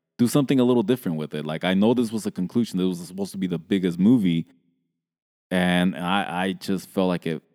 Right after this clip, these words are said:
fell a little flat on some of this. Like, I think if they would've, they wouldn't have wasted so much time, you know, playing kinda like fan service to, throughout the film, I think they could have done a better solid movie, to be completely honest with you. I guess what I should say is, like,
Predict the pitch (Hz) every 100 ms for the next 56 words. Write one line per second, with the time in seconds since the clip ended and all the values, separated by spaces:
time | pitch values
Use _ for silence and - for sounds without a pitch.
0 | _ _ _ - 95 92 90 - 80 95
1 | 95 80 69 69 80 101 104 117 127 127
2 | 113 120 107 98 98 82 95 98 107 110
3 | 92 101 - 95 101 95 - - 90 90
4 | 82 - _ _ _ _ 104 87 80 -
5 | 101 90 92 82 78 - 92 104 80 78
6 | 78 - 82 80 76 - - _ 92 85
7 | - - 90 110 85 85 98 101 85 87
8 | 78 85 85 78 85 73 - 71 62 76
9 | 78 65 - 71 - 71 82 58 73 80
10 | 65 55 - - 87 _ _ _ - 117
11 | 104 139 127 120 101 - 82 - 95 85
12 | 82 85 82